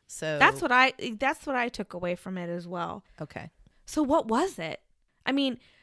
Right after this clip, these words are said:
Speaker 2: seriously, Mom, if you had something going on and you don't tell me, like, you just say, "Something's going on, I'll tell you later."
Speaker 1: I
Speaker 2: Like,
Speaker 1: know
Speaker 2: I
Speaker 1: that's
Speaker 2: would
Speaker 1: a terrible
Speaker 2: flip out.
Speaker 1: thing to do to anybody. It's like, "Hey,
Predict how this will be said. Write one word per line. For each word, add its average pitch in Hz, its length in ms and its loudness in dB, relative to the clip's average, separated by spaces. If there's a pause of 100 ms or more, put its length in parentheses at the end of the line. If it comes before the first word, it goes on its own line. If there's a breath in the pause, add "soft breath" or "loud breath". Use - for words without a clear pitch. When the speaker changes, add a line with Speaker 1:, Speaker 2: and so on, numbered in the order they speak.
Speaker 2:
seriously, 214 460 2
Mom, 185 280 2
if - 160 -4
you 233 180 0
had 370 180 2
something 214 640 0
going 190 360 4
on 165 320 -2
and 175 140 -2
you 196 120 0
don't 233 300 2
tell 208 400 2
me, 254 400 0 (500)
like, 202 220 -4
you 202 100 -2
just 208 220 0
say, 226 200 2
"Something's 220 760 2
going 220 300 6
on, 214 180 2
I'll 202 120 4
tell 214 180 0
you 220 180 -2
later." 190 340 2
Speaker 1:
I 220 80 4
Speaker 2:
Like, 214 100 4
Speaker 1:
know 247 80 6
Speaker 2:
I 254 80 8
Speaker 1:
that's 254 100 4
Speaker 2:
would 277 120 2
Speaker 1:
a - 220 -6
terrible 254 480 8
Speaker 2:
flip 254 100 8
out. 233 60 4
Speaker 1:
thing 226 200 2
to 240 160 0
do 240 480 2
to 190 280 -4
anybody. 190 880 2 (540 soft breath)
It's - 160 -2
like, 233 180 6 (120)
"Hey, 247 280 2